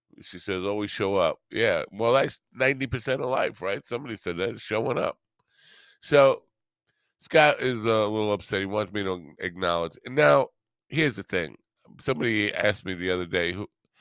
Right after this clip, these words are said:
why do you call him Scott the bass player? That makes it sound like he's part of a, a whack pack, like Howard Stern. You're do-, trying to be Howard Stern." Speaking of Bean. Yes, I am trying to be Howard Stern. No, um, <laughs> um, <laughs>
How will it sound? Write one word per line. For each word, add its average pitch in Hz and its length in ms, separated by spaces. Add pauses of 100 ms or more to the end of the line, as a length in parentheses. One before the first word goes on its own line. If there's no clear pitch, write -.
(120)
why - 140
do 339 60
you 302 60
call 156 240
him 120 60
Scott 110 340
the 101 60
bass 104 260
player? 82 220
That 98 140
makes 131 200
it 117 80
sound 117 260
like 104 140
he's 95 160
part 104 240
of 95 100
a, 85 200 (100)
a 82 60
whack 98 360
pack, 73 280
like 73 160
Howard 87 300
Stern. 87 260
You're 87 100
do-, 95 160 (100)
trying 110 180
to 113 60
be 98 120
Howard 90 240
Stern." 80 160 (560)
Speaking 76 340
of 67 140
Bean. 73 300 (160)
Yes, 113 260
I 107 100
am 117 120
trying 92 180
to 85 60
be 78 140
Howard 73 240
Stern. 71 180 (300)
No, 117 320
um, 107 360 (200)
<laughs> - 880
um, 95 500 (580)
<laughs> - 520